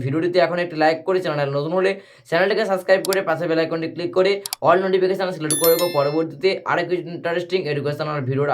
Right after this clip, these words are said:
আপডেট সহ নোটিফিকেশন সবার আগে পাওয়ার জন্য। তার ভিডিও ডেসক্রিপশন বক্সে অন্যান্য কিছু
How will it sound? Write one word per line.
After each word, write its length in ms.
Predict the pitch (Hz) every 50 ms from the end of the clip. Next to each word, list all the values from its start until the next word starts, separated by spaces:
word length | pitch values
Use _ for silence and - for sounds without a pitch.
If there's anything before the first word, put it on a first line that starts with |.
| 127 139
আপডেট 220 | 147 147 170 175 -
সহ 100 | - 175 170 170 170
নোটিফিকেশন 500 | 165 165 160 175 175 185 185 196 202 202 196 - - - - _ _
সবার 220 | - 160 156 156 151 147
আগে 120 | 131 135 123 127
পাওয়ার 180 | 120 117 - -
জন্য। 160 | 117 113 104 95 - - - - - _ _
তার 140 | 135 139 127 - - 135 123 120 135
ভিডিও 240 | 156 160 180 220 226 -
ডেসক্রিপশন 440 | 208 196 202 - 220 - - 220 208 208
বক্সে 260 | 214 208 - - 220 214 175 160
অন্যান্য 280 | 160 165 170 170 175 180 175
কিছু 120 | 180 175